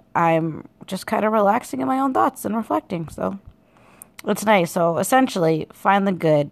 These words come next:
when something doesn't go your way. 'Cause my party didn't go my way. Now I have way too much food that I can't eat 'cause it's all meat products, and I don't really eat meat. But you know what? I got to purge some stuff in my house, reflect, and clean. So it was really good.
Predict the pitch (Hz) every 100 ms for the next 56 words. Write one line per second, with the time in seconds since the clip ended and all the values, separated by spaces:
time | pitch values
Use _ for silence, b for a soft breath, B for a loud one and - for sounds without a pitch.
0 | - 165 - 143 107 98 98 110 95 95
1 | 90 - - 165 170 160 175 180 185 190
2 | 185 175 170 151 196 - - 165 160 170
3 | 151 151 160 151 160 151 147 - 147 165
4 | - b b b b - 143 - 151 180
5 | 156 92 151 - 175 - 156 156 156 -
6 | 135 120 - 147 151 139 113 123 127 156
7 | 156 208 - b b b b b b b
8 | b _ _ - 220 220 202 233 262 285
9 | 330 - - 180 196 196 202 185 175 175
10 | - 214 208 220 208 220 214 202 208 220
11 | 214 262 262 196 - 214 254 277 269 -
12 | 359 240 175 - 214 226 - 285 339 349
13 | 381